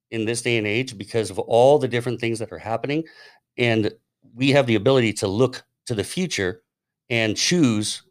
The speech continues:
a decision today based on what we want in the future.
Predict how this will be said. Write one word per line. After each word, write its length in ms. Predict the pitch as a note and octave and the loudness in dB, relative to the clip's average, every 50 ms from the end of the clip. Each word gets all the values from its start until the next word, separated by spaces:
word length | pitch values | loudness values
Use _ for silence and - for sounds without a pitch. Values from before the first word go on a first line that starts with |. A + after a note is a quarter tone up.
| _ _ _ _ _ _ _ | _ _ _ _ _ _ _
a 80 | A2 | -4
decision 540 | G#2 G#2+ - - - D#3+ C#3+ A2+ A#2 A2 G2 | -4 -2 -2 0 2 2 2 2 2 0 0
today 720 | - - A2+ G#2 F#2+ G2 C3+ F3 G3+ E3 A2 G2 G2+ B2 - _ _ _ _ _ _ _ _ | -2 -4 -6 -8 -2 0 2 2 4 2 2 0 -2 -6 -10 _ _ _ _ _ _ _ _
based 280 | C3 C#3 C3+ - - B2+ | 0 0 0 2 0 0
on 160 | B2 B2 A2 | 0 0 0
what 120 | A#2 - | -2 -4
we 100 | A#2 A2 | -4 -6
want 340 | G2 F#2+ G#2+ B2 C3 B2+ B2+ | -6 -2 0 0 0 0 -2
in 100 | A#2 G#2+ | -4 -6
the 60 | G2 - | -6 -6
future. 440 | - C#3 C#3 B2+ - F#2 F#2 - | -4 -4 -4 -4 -4 -6 -8 -10